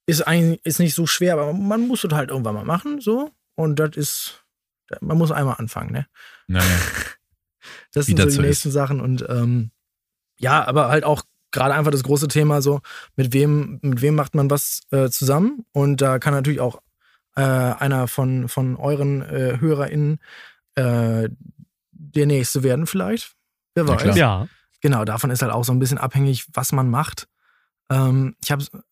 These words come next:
Speaker 1: ja, weil wenn, wenn jetzt zum Beispiel, ja, ja, wenn jetzt jemand mit dem Laptop nur immer recorden möchte, dann muss man halt dafür gucken, dass er, dass man dafür eine Anschlussstelle schafft. Und, ähm, ja, was, was diese Person dann auch für, für technische Be-,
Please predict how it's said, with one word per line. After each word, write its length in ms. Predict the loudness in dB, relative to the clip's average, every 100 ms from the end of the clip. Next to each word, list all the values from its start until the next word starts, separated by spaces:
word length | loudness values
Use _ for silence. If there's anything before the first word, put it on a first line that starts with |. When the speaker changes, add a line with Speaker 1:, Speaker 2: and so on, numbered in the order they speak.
| _ _ _ _
Speaker 1:
ja, 300 | -2 0 0 -4 -2
weil 380 | 0 2 0 -4 _ _ _ _ _
wenn, 380 | 0 2 2 2
wenn 180 | 2 2
jetzt 420 | 0 -4 -8 -10 _
zum 160 | -4 -2
Beispiel, 480 | -2 -2 -2 -2 -6 _ _ _ _ _ _ _ -2
ja, 100 | 0
ja, 180 | 0 -4 -10 -14 -6 0
wenn 120 | 0
jetzt 160 | 2
jemand 240 | 0 2 2
mit 100 | 2
dem 120 | 2
Laptop 400 | 0 0 -2 -2
nur 320 | 0 2 2
immer 420 | 2 2 2 0 -4
recorden 560 | -6 -4 -2 0 0 2
möchte, 260 | 0 -2
dann 140 | 0 0
muss 140 | 0
man 80 | 0
halt 120 | 0
dafür 260 | 0 -2 -4
gucken, 240 | -4 -2
dass 160 | -2 0
er, 100 | -2 -4 -6
dass 140 | -4 -2
man 120 | 0
dafür 220 | 0 0
eine 60 | 0
Anschlussstelle 540 | 0 0 0 0 0
schafft. 420 | 0 0 -2 -4 -14 -20 -20 _ _
Und, 600 | 0 2 4 2 0 -2 -2
ähm, 600 | 0 2 2 2 0 -2 _ _ _ _ _ _
ja, 320 | -4 -2 0
was, 200 | -2 -2
was 160 | -4 -2
diese 180 | -2 0
Person 280 | 0 0 0
dann 80 | 0
auch 120 | -2
für, 300 | -2 -4 -4
für 180 | -6 -4
technische 420 | -2 -2 -2 -2
Be-, 180 | -4 -4